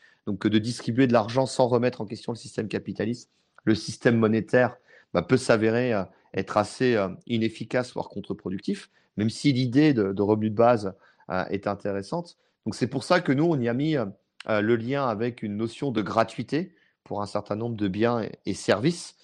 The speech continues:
Euh, services, évidemment, pour protéger des services publics qui sont en,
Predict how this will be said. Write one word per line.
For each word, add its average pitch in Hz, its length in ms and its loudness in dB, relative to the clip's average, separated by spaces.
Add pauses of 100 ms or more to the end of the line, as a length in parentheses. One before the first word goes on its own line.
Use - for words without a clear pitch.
(300)
Euh, 90 240 0
services, 135 600 0
évidemment, 113 480 -2
pour 107 240 -10
protéger 135 580 0
des 110 100 -4
services 104 360 -6
publics 110 340 -4
qui - 120 -14
sont 98 320 -4
en, - 120 -8